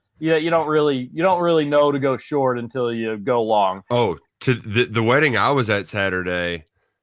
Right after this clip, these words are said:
Speaker 2: the best man, it was the shortest. I mean, he, he quite literally said a joke and then said,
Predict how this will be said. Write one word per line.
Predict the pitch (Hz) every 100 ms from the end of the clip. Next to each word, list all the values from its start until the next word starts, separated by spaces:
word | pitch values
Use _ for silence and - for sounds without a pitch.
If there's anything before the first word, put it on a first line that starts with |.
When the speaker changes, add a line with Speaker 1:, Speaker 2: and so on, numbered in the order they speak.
| _
Speaker 2:
the | 92 101
best | 101 113 110 -
man, | 104 104 104 101 - _ _
it | 135
was | 131 127
the | 113
shortest. | 120 - 131 175 165 80 - - _
I | 117 117
mean, | 123
he, | 107 107 165 165 143 - _
he | 143
quite | 139 143 165 147
literally | 139 147 143 123 113 110
said | 104 - 127
a | 117
joke | 98 120 117 95 - _ -
and | 104
then | 107 107
said, | - 104 101 98